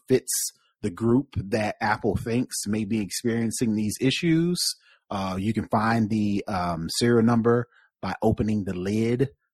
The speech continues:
of your AirPods Pro, and on the inside and the top, it'll read the serial number. You'll need that information to give to Apple once you're talking to them via support. And if all those things lined up,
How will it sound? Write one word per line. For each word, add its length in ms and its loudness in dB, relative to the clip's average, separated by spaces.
of 160 -4
your 100 2
AirPods 640 0
Pro, 540 6
and 240 -2
on 180 -2
the 180 -6
inside 500 0
and 140 2
the 60 -2
top, 400 -2
it'll 140 -2
read 200 -2
the 60 -6
serial 380 4
number. 400 2
You'll 140 -4
need 220 2
that 140 2
information 640 0
to 80 0
give 280 -2
to 120 -8
Apple 340 0
once 240 -2
you're 60 -2
talking 360 0
to 100 -4
them 320 0
via 180 2
support. 540 6
And 440 2
if 160 2
all 200 8
those 240 8
things 240 8
lined 360 8
up, 260 2